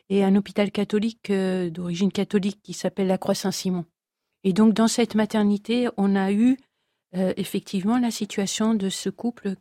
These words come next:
dont la maman portait un enfant mort-né. Et les soignants ont souhaité qu'on aborde la question pour, euh, essayer de réfléchir, euh,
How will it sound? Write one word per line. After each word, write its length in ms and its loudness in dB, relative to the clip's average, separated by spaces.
dont 260 -2
la 100 2
maman 320 2
portait 340 -6
un 120 0
enfant 300 -4
mort-né. 440 -4
Et 120 4
les 120 4
soignants 680 2
ont 100 -2
souhaité 460 -2
qu'on 260 -2
aborde 340 0
la 120 0
question 540 -2
pour, 280 -2
euh, 300 0
essayer 300 -2
de 100 0
réfléchir, 760 -2
euh, 180 0